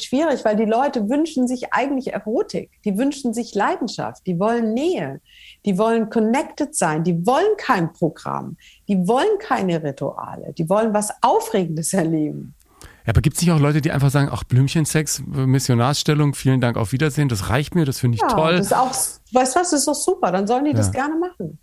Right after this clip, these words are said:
Speaker 1: Es ist ja, weißt du, es geht ja immer darum, wenn du glücklich bist, so wie es ist, und beide damit zufrieden sind und beide im Consent damit zufrieden sind, dann ist es doch super. Ich sag auch gar nicht, dass Leute viel Sex haben müssen. Das können die für sich selber entscheiden.
Speaker 2: Ja, aber wie viel Sex ist denn, äh, in Beziehungen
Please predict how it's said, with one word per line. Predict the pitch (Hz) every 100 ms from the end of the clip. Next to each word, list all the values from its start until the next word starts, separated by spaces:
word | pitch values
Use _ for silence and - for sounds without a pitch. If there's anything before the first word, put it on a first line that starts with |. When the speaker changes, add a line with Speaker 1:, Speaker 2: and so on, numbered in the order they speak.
| _
Speaker 1:
Es | 208
ist | 247 262
ja, | 285 - - - - -
weißt | 262 330
du, | 294 339 349 -
es | 233 -
geht | 269
ja | 247
immer | 247
darum, | 240 247 254 240
wenn | 247 254
du | 269
glücklich | 254 302 302 -
bist, | 254 -
so | - 226
wie |
es | 226
ist, | - 294 - -
und | 214 208
beide | 190 349 294
damit | 247 247 247
zufrieden | 247 - 262 202
sind | 143 135 - -
und | 190
beide | 190 294 302
im | 240 254
Consent | - 240 226 - 254 302
damit | 240 240 233
zufrieden | 240 226 247 214 147
sind, | 131 127 -
dann | 165
ist | 214
es | 214
doch | 202 190
super. | - 294 151 131 - -
Ich | 262 254
sag | 262
auch | 214 226
gar | 240
nicht, | 240 233
dass | 226 -
Leute | 208 202
viel | - 185
Sex | - 440 -
haben | 233 170
müssen. | 151 143 135 - -
Das | - -
können | - 220
die | 220
für | 214
sich | 185 190
selber | 208 202 180
entscheiden. | 170 - 262 262 175 -
Speaker 2:
Ja, | 120
aber | 135
wie | 147
viel | 156 170
Sex | 160 156
ist | - -
denn, | 151 143 147
äh, | 139 127
in | - 139
Beziehungen | 135 - - 156 143 139 135 127 135